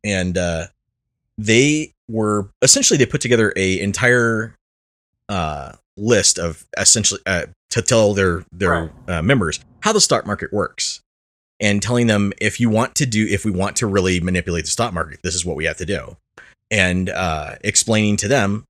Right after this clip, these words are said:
Speaker 1: what the hedge fund managers do and what
Speaker 2: Right.
Speaker 1: the actual stockbrokers do.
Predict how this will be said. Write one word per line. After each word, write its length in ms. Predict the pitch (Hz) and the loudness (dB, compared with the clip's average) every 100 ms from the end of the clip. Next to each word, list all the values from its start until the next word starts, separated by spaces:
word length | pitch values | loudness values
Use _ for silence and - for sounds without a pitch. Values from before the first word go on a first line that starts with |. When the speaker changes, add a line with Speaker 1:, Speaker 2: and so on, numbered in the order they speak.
| _ - | _ -10
Speaker 1:
what 320 | 110 117 - | 0 0 2
the 80 | 101 | 0
hedge 240 | 135 143 | 0 -2
fund 320 | - 95 82 80 | 0 0 0 -2
managers 440 | 78 71 78 69 | -4 -6 -8 -8
do 300 | 73 76 78 | -8 -6 -6
and 200 | 82 87 | -4 -4
what 120 | 90 | 0
Speaker 2:
Right. 420 | 127 120 87 82 - | 0 0 -2 -6 -8
Speaker 1:
the 60 | 78 | -8
actual 260 | - 87 | -6 -4
stockbrokers 680 | - 107 127 82 71 69 - | -4 -4 -6 -6 -10 -10 -12
do. 300 | 64 50 | -12 -16